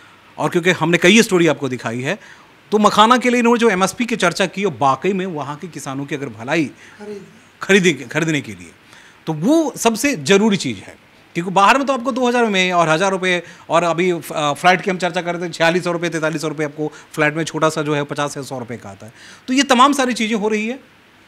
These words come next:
Speaker 1: किसान और कृषि पे केंद्र सरकार बहुत ज़्यादा फोकस कर रही है, स्टेट गवर्नमेंट बहुत ज़्यादा फोकस कर रही है, तो हम उम्मीद करते हैं कि आने वाले दिनों में वहाँ की खरीदारी, यानी जो मखाने की खरीदारी है, उसके लिए भी सरकार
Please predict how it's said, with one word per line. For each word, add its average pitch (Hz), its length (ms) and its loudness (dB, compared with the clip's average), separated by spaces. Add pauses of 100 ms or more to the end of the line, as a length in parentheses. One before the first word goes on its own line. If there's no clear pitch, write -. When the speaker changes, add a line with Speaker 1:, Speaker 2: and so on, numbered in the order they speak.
Speaker 1:
किसान 240 460 2 (160)
और 160 100 -2
कृषि 202 320 -2
पे 196 260 0 (340)
केंद्र 175 160 2
सरकार 160 260 0
बहुत 147 200 -4
ज़्यादा 151 180 0
फोकस 135 280 -8
कर 131 140 -6
रही 135 160 -8
है, 151 220 -6
स्टेट 165 220 0
गवर्नमेंट 151 260 -2
बहुत 131 140 -8
ज़्यादा 127 160 -8
फोकस 120 280 -14
कर 127 120 -12
रही 131 60 -6
है, 151 60 -6
तो 135 80 -14
हम 139 140 -8
उम्मीद 151 280 -2
करते 165 260 -6
हैं 156 200 -6 (260)
कि 170 60 -4
आने 160 140 -2
वाले 156 200 -4
दिनों 151 200 -6
में 196 240 -6 (600)
वहाँ 175 340 2
की 202 160 -6
खरीदारी, 143 520 -4
यानी 139 180 -2
जो 151 120 -4
मखाने 143 320 -2
की 151 60 -6
खरीदारी 131 420 -8
है, 208 120 -10
उसके 151 440 -8
लिए 139 160 -6
भी 135 320 -6 (600)
सरकार 156 460 -2